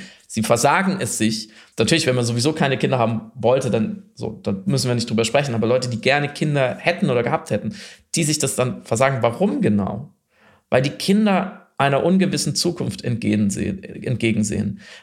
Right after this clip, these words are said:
Wenn man da weiter darüber nachdenkt, finde ich, dann ist, kann ich dieses Argument nur privilegienblind nennen in er-, in einem ersten Schritt. Und in einem zweiten empfinde ich's als eine sehr entpolitisierende Selbstkasteiung,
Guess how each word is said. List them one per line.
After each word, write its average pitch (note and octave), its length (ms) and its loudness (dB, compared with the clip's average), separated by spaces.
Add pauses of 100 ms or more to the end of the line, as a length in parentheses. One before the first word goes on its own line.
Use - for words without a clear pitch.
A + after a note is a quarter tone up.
Wenn C3 100 0
man C#3 160 2
da G3 220 4
weiter G3+ 260 2
darüber C3 320 2
nachdenkt, C3 540 0
finde C#3+ 240 0
ich, C3 120 -2
dann B2 200 2
ist, - 320 -4 (320)
kann F3 240 2
ich F#3+ 160 2
dieses D3 300 0
Argument C3 560 0 (840)
nur D3+ 460 2
privilegienblind B2 1120 0
nennen G2+ 460 -2 (160)
in A2+ 100 0
er-, A#2 260 0
in A#2 120 -2
einem A2 240 2
ersten G#2+ 320 -2
Schritt. - 420 -6 (280)
Und B2+ 140 0
in B2 60 2
einem C#3+ 220 2
zweiten D#3 800 0 (240)
empfinde D#3 400 0
ich's - 160 -2
als - 580 -2 (400)
eine B2+ 200 2
sehr D3 300 2
entpolitisierende C#3+ 1000 0
Selbstkasteiung, G#2 1120 0